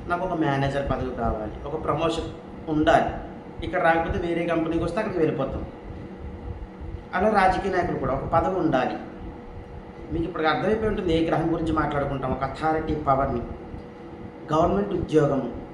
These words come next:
ప్రభుత్వానికి సంబంధించిన లింకప్స్, ఇవన్నీ కూడా మనకు ఒక పలుకుబడి ఉండాలి. ఇప్పుడు ప్రభుత్వంతో పలుకుబడి ఉంటే మరి ఆ వ్యక్తులు పవర్ఫుల్లే కదా. ఇప్పుడు నార్మల్ పర్సన్స్ మనం ఉన్నామండి,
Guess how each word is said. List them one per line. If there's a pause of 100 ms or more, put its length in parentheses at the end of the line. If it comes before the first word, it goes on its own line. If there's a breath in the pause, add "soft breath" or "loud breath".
(920)
ప్రభుత్వానికి
సంబంధించిన
లింకప్స్, (360)
ఇవన్నీ
కూడా (960)
మనకు
ఒక
పలుకుబడి
ఉండాలి. (800)
ఇప్పుడు
ప్రభుత్వంతో
పలుకుబడి
ఉంటే
మరి
ఆ
వ్యక్తులు
పవర్ఫుల్లే
కదా. (1000)
ఇప్పుడు
నార్మల్
పర్సన్స్
మనం
ఉన్నామండి,